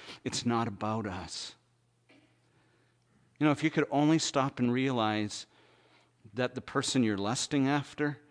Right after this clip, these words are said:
has probably been sexually abused. Are you next in line? That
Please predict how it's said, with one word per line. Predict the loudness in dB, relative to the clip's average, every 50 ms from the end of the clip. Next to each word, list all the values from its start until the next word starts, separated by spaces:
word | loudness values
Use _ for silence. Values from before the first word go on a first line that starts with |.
| _ _ _ _ _ _ _ _ _ _
has | -10 -10 -10
probably | -2 0 2 2 2 0 -2 -4
been | -4 -4 -4 -4 -4 -6 -8 -14 _ _ _ _ _ _ _
sexually | -10 -6 -6 -6 -6 -6 -8 -8 -8 -8 -8
abused. | -10 -10 -12 -14 -14 -14 -18 -18 -18 -20 -20 _ _ _ _ _ _ _ _ _ _ _ _ _ _ _ _ _ _ _ _ _ _ _ _ _
Are | -6 -4
you | -2 0 0
next | 0 0 -2 -4 -6 -8 -10 -6 -4
in | -4 -2 -2
line? | -4 -4 -4 -6 -8 -10 -12 _ _ _ _ _ _ _ _ _ _ _ _ _ _ _ _ _ _ _ _ _ _ _ _ _ _ _ _ _ _ _ _ _ _ _ _ _ _ _ _ _ _ _ _ _ _ _ _ _ _ _ _ _ _ _ _ _ _ _ _ _ _ _ _ _
That | 0 2 2 2 0 -6